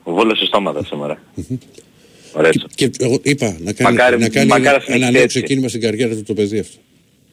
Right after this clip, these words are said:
Speaker 1: Μακάρι να συνεχιστεί έτσι. Δεν έχει τίποτα να χάσει. Και, εντάξει, και ο προπονητής, πιστεύω, λίγο απλά να, να τον ακούμε λίγο περισσότερο, καλό θα ήτανε.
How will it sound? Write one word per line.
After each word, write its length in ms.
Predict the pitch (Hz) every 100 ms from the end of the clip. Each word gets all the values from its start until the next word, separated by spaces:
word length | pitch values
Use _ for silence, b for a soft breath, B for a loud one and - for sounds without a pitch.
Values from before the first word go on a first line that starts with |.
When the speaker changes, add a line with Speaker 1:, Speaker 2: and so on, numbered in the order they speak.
| _ _ _ _ _
Speaker 1:
Μακάρι 360 | 101 98 120 123
να 100 | 117
συνεχιστεί 400 | 113 101 - 117
έτσι. 240 | 101 - - _ _ _ _ _ _ _ _
Δεν 320 | - 92 113 107
έχει 120 | 101
τίποτα 280 | - 98 98
να 160 | 80 -
χάσει. 200 | 80 -
Και, 320 | - 98 101 87 - 98
εντάξει, 320 | 104 110 -
και 80 | -
ο 40 |
προπονητής, 480 | 107 101 107 104 123
πιστεύω, 520 | - - 123 117 131 - B B B B B B B - - - -
λίγο 380 | 131 117 143 135
απλά 320 | 143 - 135
να, 380 | 139 135 127 120
να 140 | 117 110
τον 140 | 117
ακούμε 300 | 117 - 139
λίγο 200 | 131 131
περισσότερο, 680 | 123 113 - 123 110 95 104
καλό 260 | 107 107 113
θα 120 | 104
ήτανε. 480 | 95 90 87 92 101